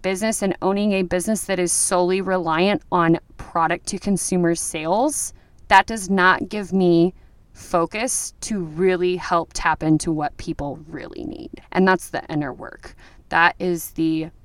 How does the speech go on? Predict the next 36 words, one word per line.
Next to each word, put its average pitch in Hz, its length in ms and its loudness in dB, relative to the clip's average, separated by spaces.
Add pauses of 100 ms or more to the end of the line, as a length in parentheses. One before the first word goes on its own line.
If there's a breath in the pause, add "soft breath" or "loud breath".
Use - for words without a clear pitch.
(160)
pulling 220 460 0
the 190 80 -2
good 175 220 -2
shit 170 240 -2
out, 139 280 2
because 175 540 0 (420)
I 240 120 8
can 247 180 2
sell 214 240 0
you 196 140 -2
lube 190 280 0
and 196 100 2
a 185 80 4
toy 196 460 -2
all 175 200 0
day, 170 340 -2
but 196 160 -2
if 170 160 -4
you're 185 80 4
not 196 220 6
having 190 280 2
communication 170 760 2
with 170 180 0
your 170 100 -4
partner, 220 540 0 (260 loud breath)
you're 190 100 -2
probably 185 320 -2
gonna 185 140 2
be 175 140 -2
using 175 280 0
that 151 200 -2
toy 165 220 0
and 151 120 2
lube 156 160 -2
on 147 160 0
yourself. - 600 -6